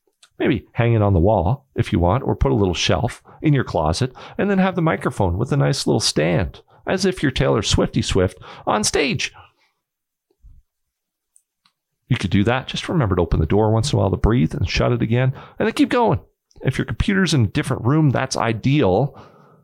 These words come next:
Uh, but if you can't, just make sure you have a low fan, or maybe it doesn't need to run. It has a, a variable thingy majiggy,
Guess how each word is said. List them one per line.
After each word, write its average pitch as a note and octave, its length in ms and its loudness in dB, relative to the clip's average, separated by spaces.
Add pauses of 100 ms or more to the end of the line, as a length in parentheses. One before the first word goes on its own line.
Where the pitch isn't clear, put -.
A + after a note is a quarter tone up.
(220)
Uh, G2 120 2
but A2+ 300 0
if - 140 -2
you F#2+ 80 -2
can't, A#2+ 340 0
just - 200 -4
make C3 120 0
sure - 180 0
you F#2 80 4
have E2+ 100 6
a E2+ 40 4
low F2+ 200 4
fan, G2 520 0
or B2+ 380 2 (220)
maybe A#2 200 2
it A#2 80 -2
doesn't G#2 240 2
need G2+ 140 4
to F#2 80 2
run. F#2+ 480 4
It G2+ 80 -2
has F#2+ 180 0
a, D#2+ 180 0 (640)
a G2+ 80 0
variable G#2 480 2
thingy G2+ 440 2
majiggy, E2+ 480 0